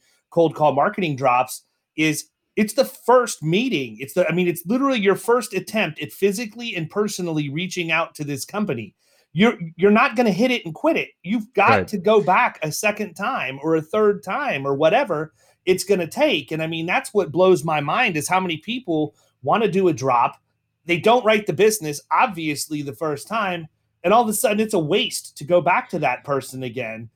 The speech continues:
Speaker 1: instead of doing everything they can to make themselves familiar to 'em. We were in one for a plumbing con-, like a, a plumbing supply company. And, and when we went in, it was, it was hilarious because, like, it couldn't have gone any better, right?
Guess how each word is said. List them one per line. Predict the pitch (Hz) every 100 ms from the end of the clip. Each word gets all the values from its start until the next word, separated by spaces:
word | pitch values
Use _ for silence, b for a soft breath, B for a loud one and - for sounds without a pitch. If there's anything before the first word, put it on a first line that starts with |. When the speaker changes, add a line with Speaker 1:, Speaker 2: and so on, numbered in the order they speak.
| _ _
Speaker 1:
instead | 156 156 208
of | 175
doing | 131 202 180
everything | 180 202 190 190
they | 170
can | 156 185 208
to | 160
make | 165 160
themselves | 160 - 165 160 151
familiar | - 143 202 277 156
to | - 127 104
'em. | 90 _ _ _ _ -
We | 202
were | 277 208
in | 170 151
one | 156 160 170
for | 170
a | 160
plumbing | - 185 269 254
con-, | 190 143 143 -
like | 160 151
a, | 156
a | 156
plumbing | - 208 208 202
supply | - 165 175 202
company. | 262 180 156 156 156 180 190 _ _ _ _ _
And, | 175 185
and | 190
when | 196 196
we | 208
went | 190 190
in, | 269 247
it |
was, | 185 170 -
it |
was | 190 196
hilarious | 180 240 349 202 135 -
because, | - 160 185 170 170 151 - -
like, | 180 165 - _ _ _ _ _ _ _ _
it | 202 208
couldn't | - 269 226
have | 156
gone | 185 226 226
any | 214
better, | 180 226 339 123 -
right? | - 147 156 254